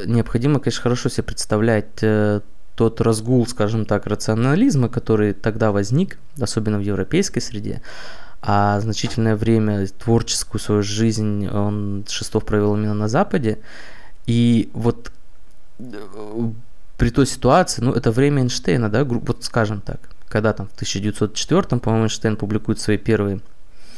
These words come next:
открытия, и вот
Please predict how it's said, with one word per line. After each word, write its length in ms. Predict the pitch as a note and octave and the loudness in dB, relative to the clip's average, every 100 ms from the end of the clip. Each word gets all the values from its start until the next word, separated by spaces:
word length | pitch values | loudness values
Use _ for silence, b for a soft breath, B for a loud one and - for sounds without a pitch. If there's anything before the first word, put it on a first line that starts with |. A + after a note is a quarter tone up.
| B B B B | B B B B
открытия, 640 | - - C#3 G#3+ B2 A2+ - - - | -4 2 2 2 0 -2 -6 -10 -6
и 720 | - A#2 A2+ A2+ A2 G2 - - - | 0 4 6 6 4 2 0 -6 -2
вот 220 | B2+ | -2